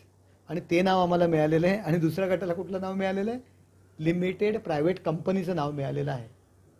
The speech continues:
बाळासाहेबांचा जो विचार आहे, बाळासाहेबांची तत्त्व आहे, त्यासाठीच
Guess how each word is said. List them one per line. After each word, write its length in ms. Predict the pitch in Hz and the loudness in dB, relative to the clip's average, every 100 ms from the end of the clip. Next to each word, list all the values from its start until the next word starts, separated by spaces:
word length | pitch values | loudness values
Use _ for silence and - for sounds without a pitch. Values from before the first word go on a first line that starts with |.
| _ _ _ _ _ _ _ _ _ 143 | _ _ _ _ _ _ _ _ _ 4
बाळासाहेबांचा 720 | 165 208 226 220 233 226 233 | 6 8 8 6 4 2 0
जो 340 | 220 240 233 - _ _ - | 4 4 2 -6 _ _ -10
विचार 400 | 156 151 247 226 | -6 8 8 8
आहे, 140 | 135 - _ 127 | 4 -6 _ -10
बाळासाहेबांची 580 | 139 165 185 185 196 214 | -6 -6 -8 -10 -10 -12
तत्त्व 440 | - 190 - 254 | -4 -4 2 6
आहे, 120 | 240 | 6
त्यासाठीच 640 | 226 226 220 254 247 285 | 6 4 6 6 4 0